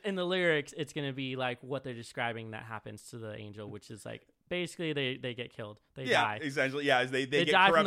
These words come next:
Speaker 1: from the corruption.
Speaker 2: Yep, they die from the corruption, and they fall, and then, yeah.
Speaker 1: Yeah.
Speaker 2: And, yeah, the
Speaker 1: That's really dramatic. Like, that's gotta be one of the most dramatic scenes that you can include in anything, really,
Speaker 2: Mm-hmm.
Speaker 1: because, like, it always goes back to, like, the original fall of, like, Satan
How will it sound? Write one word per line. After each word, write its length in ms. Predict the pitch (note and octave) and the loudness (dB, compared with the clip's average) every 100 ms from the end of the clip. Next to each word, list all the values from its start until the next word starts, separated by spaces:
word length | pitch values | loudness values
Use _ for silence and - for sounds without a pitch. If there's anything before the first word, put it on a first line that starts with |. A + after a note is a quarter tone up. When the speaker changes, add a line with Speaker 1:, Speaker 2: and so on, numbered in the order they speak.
| E3 | 4
Speaker 1:
from 0 | |
the 40 | D#3+ | 4
corruption. 420 | D3+ - C#3 A#2 | 4 2 -4 -2
Speaker 2:
Yep, 160 | C3+ | -2
they 100 | A#2+ | 0
die 220 | A#2+ C3+ C3+ | 2 4 4
from 140 | C#3 | 0
the 80 | B2+ | -4
corruption, 420 | - B2 - B2 | 0 -2 -2 -6
and 140 | A2+ | -6
they 100 | A2 | -6
fall, 640 | G#2 - A2+ G#2+ G#2 G2 F#2+ | -8 -4 0 0 0 -2 -6
and 100 | G2 | -8
then, 240 | F#2 F#2 | -10 -10
yeah. 220 | F2+ D#2+ | -12 -10
Speaker 1:
Yeah. 260 | B2+ A#2 A#2 | -8 -8 -8
Speaker 2:
And, 180 | F2+ F2+ | -10 -14
yeah, 180 | E2 D#2 | -16 -16
the 180 | G2+ G#2 | -12 -8
Speaker 1:
That's 240 | A#3+ - | -6 -6
really 320 | E3+ G3 A3+ D#3+ | -6 -4 -4 -4
dramatic. 500 | C#3+ C3+ C#3 A2 - | -2 -2 -2 -4 -8
Like, 140 | B2+ | -6
that's 200 | D#3 - | -6 -4
gotta 200 | F#3+ F#3+ | -4 -4
be 100 | F#3 | -4
one 160 | E3 E3 | -2 -2
of 80 | |
the 60 | D#3 | -4
most 260 | D3 C#3 - | -6 -6 -8
dramatic 480 | C#3+ B2+ B2 B2 | -8 -6 -4 -6
scenes 440 | - - C3 B2+ B2+ | -8 -12 -8 -8 -10
that 100 | A#2 | -12
you 100 | A#2 | -14
can 140 | C3 | -14
include 420 | A2+ - C3+ B2+ | -16 -12 -10 -8
in 100 | A#2+ | -10
anything, 420 | A#2+ A#2 C3+ D#3+ E3 | -10 -12 -10 -8 -6
really, 320 | F3 F#3 B2+ | -4 -2 -4
Speaker 2:
Mm-hmm. 80 | A2+ - | -6 -8
Speaker 1:
because, 440 | E3 D#3 E3 C#3+ B2+ | -8 -4 -2 -2 -4
like, 200 | C3+ C#3+ | -6 -4
it 60 | |
always 280 | C#3+ D#3+ D#3+ | -2 -2 -4
goes 200 | D#3 C3 | -4 -4
back 260 | C3+ B2+ B2+ | -2 -2 -2
to, 100 | D3 | -8
like, 140 | A#2+ | -10
the 120 | - A2 | -10 -10
original 420 | A2+ A2 C#3 C3 | -10 -10 -8 -8
fall 440 | - C#3+ C#3+ C#3+ | -4 -2 -2 -4
of, 280 | C3 B2 A2+ | -6 -8 -8
like, 260 | A#2 A2 - | -8 -8 -8
Satan 460 | C3+ C#3 D3+ E3+ | -10 -8 -8 -10